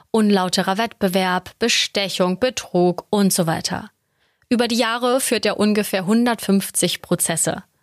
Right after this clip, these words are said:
In Barry Shermans Büro stapeln sich jedenfalls reihenweise Prozessakten auf Tischen, in Schränken, auf Sideboards und auf dem Boden. Überall liegen Gerichtsdokumente, Akten und Klagen herum.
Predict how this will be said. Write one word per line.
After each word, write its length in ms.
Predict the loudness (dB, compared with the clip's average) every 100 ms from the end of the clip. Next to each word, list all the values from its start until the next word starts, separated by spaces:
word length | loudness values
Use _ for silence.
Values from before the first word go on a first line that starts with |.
| _ _ _ _ _
In 160 | 0 0
Barry 280 | 0 0
Shermans 400 | 0 0 0 0
Büro 340 | 0 2 4 2
stapeln 420 | 0 -2 0 -2
sich 160 | 0 -2
jedenfalls 540 | 0 0 -2 -2 0
reihenweise 540 | 0 2 2 0 0
Prozessakten 1040 | -2 -4 -2 -2 -2 -2 -6 -8 -10 -8 -4
auf 260 | -2 -2
Tischen, 540 | -2 -2 2 2 2 2
in 180 | 0
Schränken, 580 | 0 -2 -4 0 0 0
auf 160 | -2 -2
Sideboards 640 | -2 -4 -2 0 0 0
und 140 | -2 -2
auf 140 | 0
dem 160 | 0 2
Boden. 400 | 2 2 -4 -8 _ _ _ 0
Überall 640 | 2 2 0 0 0 0
liegen 260 | 0 2 2
Gerichtsdokumente, 1120 | 2 0 -2 -2 0 2 2 2 2 -2 -4 -6
Akten 520 | -8 -6 0 0 0
und 200 | -2 -4
Klagen 360 | -2 -2 0 0
herum. 460 | 0 0 -2 -4